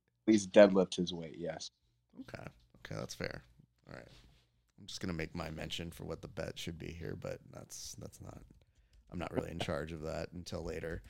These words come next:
Speaker 2: All right, light heavyweight bout, Johnny Walker versus Iron Cute Labia. Jimmy, what do you got for this one?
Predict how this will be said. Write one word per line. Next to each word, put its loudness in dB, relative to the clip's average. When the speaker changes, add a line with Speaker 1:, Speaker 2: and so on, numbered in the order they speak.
Speaker 2:
All 8
right, 8
light 8
heavyweight 8
bout, 6
Johnny 6
Walker 6
versus 2
Iron 6
Cute 4
Labia. 6
Jimmy, 2
what 4
do 4
you 4
got 4
for -4
this -4
one? -6